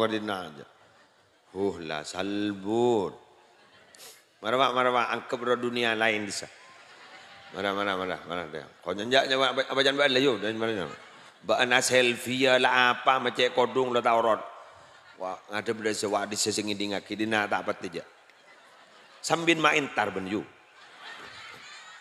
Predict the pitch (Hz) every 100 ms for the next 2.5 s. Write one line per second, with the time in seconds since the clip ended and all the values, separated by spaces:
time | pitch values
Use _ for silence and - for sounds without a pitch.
0 | - - 151 - 147 139 120 123 117 107
1 | 110 104 101 101 117 - - - - -
2 | - 175 147 95